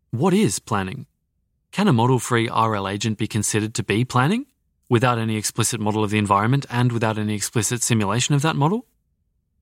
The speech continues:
Indeed, in many definitions, reference to Sutton et al, nineteen ninety-eight,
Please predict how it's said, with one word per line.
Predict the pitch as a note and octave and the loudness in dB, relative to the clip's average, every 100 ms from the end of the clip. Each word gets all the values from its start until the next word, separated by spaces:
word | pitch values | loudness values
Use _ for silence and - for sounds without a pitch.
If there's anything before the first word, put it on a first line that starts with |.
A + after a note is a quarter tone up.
| _ _ _ | _ _ _
Indeed, | D#3 G#3 A#3 G#2 - | 2 4 2 0 -6
in | D3 A2 | -2 2
many | B2+ D3+ | 2 2
definitions, | G2+ - F#2 C3+ F3+ - - _ | 0 -4 -4 -2 -2 -4 -10 _
reference | A2 G2+ G2 - | -2 -2 -4 -6
to | - | -4
Sutton | - F3+ C#3+ G#2+ | -2 -2 0 -4
et | G2 F#2+ | -4 -6
al, | F#2+ D3 - | -4 -4 -4
nineteen | G#2+ F#2+ G2+ | -4 -4 -4
ninety-eight, | F#2 G2 B2+ C3 | -4 -2 -2 -2